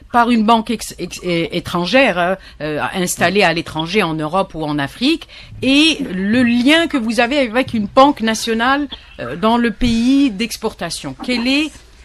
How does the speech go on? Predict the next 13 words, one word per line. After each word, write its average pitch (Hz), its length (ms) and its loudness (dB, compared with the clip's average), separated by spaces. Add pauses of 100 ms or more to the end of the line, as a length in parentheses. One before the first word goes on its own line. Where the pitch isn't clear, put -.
(380)
quelle 262 160 2
sera, 277 320 4
à 254 40 4
votre 240 220 -6
avis, 226 300 0
est-ce 226 180 -4
qu'il 233 120 -6
y 254 40 2
aura 262 200 4
une 208 180 0
différence 208 720 0
et 175 80 -8
laquelle ? 160 500 -4